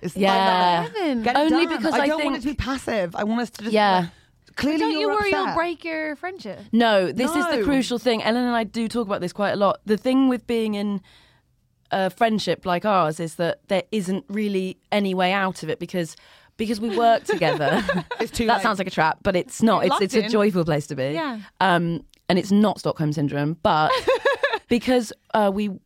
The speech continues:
Speaker 2: we work together and we choose that lo-, work, we love that work.
Speaker 1: Mm-hmm.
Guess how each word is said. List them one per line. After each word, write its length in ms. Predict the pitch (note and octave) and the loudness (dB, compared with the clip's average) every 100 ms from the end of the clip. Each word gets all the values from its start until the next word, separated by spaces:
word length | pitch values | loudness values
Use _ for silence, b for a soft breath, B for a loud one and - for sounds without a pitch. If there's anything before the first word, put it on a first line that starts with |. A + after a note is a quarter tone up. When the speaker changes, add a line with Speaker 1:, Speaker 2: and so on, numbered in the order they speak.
| _ | _
Speaker 2:
we 140 | G3 G#3 | -4 0
work 260 | G#3 F#3+ | 2 2
together 300 | - E3+ D#3 - | 0 -2 0 2
and 140 | G#3 | 0
we 80 | G#3 | -2
choose 500 | - B3 A#3 G#3+ - | 0 2 2 0 0
that 240 | F3 D#3+ | -2 0
lo-, 160 | D#3+ G#3 | 0 0
work, 340 | G3+ G#3 E3+ - | 2 2 2 0
we 100 | G3 | -2
love 460 | F#3+ G#3 G3 F3+ - | 2 2 2 2 2
that 220 | E3 E3+ | 0 2
work. 380 | F3+ C#3 A#2+ F3 | 2 2 0 -2
Speaker 1:
Mm-hmm. 200 | G3 | -6